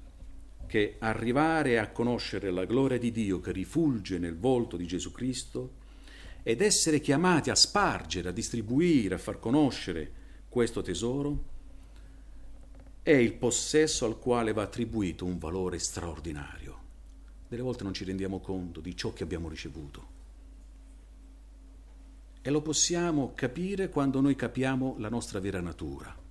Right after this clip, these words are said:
Noi siamo dei vasi di terra, indegni, immeritevoli. Eppure Dio ha permesso che questo glorioso tesoro,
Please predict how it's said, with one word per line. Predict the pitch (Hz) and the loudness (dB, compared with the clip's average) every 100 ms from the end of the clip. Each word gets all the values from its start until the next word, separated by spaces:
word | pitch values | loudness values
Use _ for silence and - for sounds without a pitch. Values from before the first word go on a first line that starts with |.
| - - - - - | -14 -14 -18 -16 -4
Noi | 156 | -2
siamo | 120 101 | 0 0
dei | 92 | 0
vasi | 90 98 - 69 | -2 -2 -2 -4
di | 76 | -8
terra, | 82 73 - - - - - - - - - - - - - | -12 -12 -14 -16 -16 -18 -18 -20 -20 -20 -20 -20 -20 -6 2
indegni, | 147 135 127 85 80 - - - - - - - - | 4 4 4 0 -6 -12 -14 -18 -18 -18 -18 -18 -2
immeritevoli. | 165 160 139 120 120 98 - - - - - - - - - | 2 4 4 2 -2 -4 -4 -12 -16 -16 -18 -20 -20 -20 -4
Eppure | 120 - - 160 143 113 | -2 -2 0 4 4 4
Dio | 92 160 143 | 2 2 2
ha | |
permesso | - 92 110 139 - | -2 -2 2 2 0
che | 107 87 | -4 -4
questo | 95 - 90 80 | -2 -2 -4 0
glorioso | 95 85 85 107 151 196 190 - 180 | 2 2 2 2 4 4 4 2 2
tesoro, | 190 131 90 - - | 2 2 -2 -6 -14